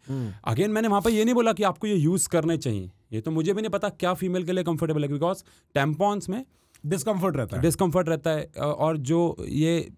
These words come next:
Speaker 2: एक सडन शॉक देता है फीमेल को, वो अनकंफर्टेबल हो सकता है।
Speaker 1: हम्म।
Speaker 2: तो ये क्या यूज़ करना, मुझे लगता है तो फीमेल की चॉइस है।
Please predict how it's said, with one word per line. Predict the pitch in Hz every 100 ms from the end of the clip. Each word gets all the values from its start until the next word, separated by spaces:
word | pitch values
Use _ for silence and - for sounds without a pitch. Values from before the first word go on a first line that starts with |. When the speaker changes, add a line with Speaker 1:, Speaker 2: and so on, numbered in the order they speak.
| -
Speaker 2:
एक | 156 151
सडन | 160 170
शॉक | 139 156 151
देता | 151 151
है |
फीमेल | 147 139 135 131
को, | 131
वो | 123 120 113 151
अनकंफर्टेबल | 156 139 135 143 135 131 131
हो | 120
सकता | 127 -
है। | 170 165
Speaker 1:
हम्म। | 131 - - _ _ -
Speaker 2:
तो | 269 - - _ _ _
ये | 143 165 240 - _
क्या | 156 190
यूज़ | 214 226 -
करना, | 220 233
मुझे | 226
लगता | 220 -
है | 233
तो | 233
फीमेल | 220 170 165
की | 156
चॉइस | 131 110
है। | 98